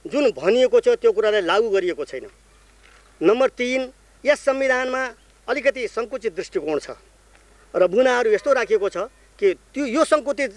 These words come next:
सङ्कुचित दृष्टिकोण मलाई कसरी थाहा थियो भने ऋषिकेश शाहलाई एक दिन चाहिँ नि उहाँ नखु जेलमा कुरा हुँदाखेरि कृष्ण प्रसादजीले भन्नुभयो, "ओ शाहजी, अ, यो विधान चाहिँ तपाईँले बनाएको हो?"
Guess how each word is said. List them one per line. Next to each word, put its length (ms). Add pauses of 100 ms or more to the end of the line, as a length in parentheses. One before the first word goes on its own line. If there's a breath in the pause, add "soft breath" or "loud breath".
(140)
सङ्कुचित 440
दृष्टिकोण 520
मलाई 200
कसरी 260
थाहा 200
थियो 160
भने 240 (380 soft breath)
ऋषिकेश 380
शाहलाई 380
एक 140
दिन 140
चाहिँ 220
नि 60 (360 soft breath)
उहाँ 180
नखु 260
जेलमा 240
कुरा 200
हुँदाखेरि 420
कृष्ण 240
प्रसादजीले 400
भन्नुभयो, 340 (220 loud breath)
"ओ 40
शाहजी, 480 (420 soft breath)
अ, 40
यो 320
विधान 360
चाहिँ 160
तपाईँले 280
बनाएको 400
हो?" 120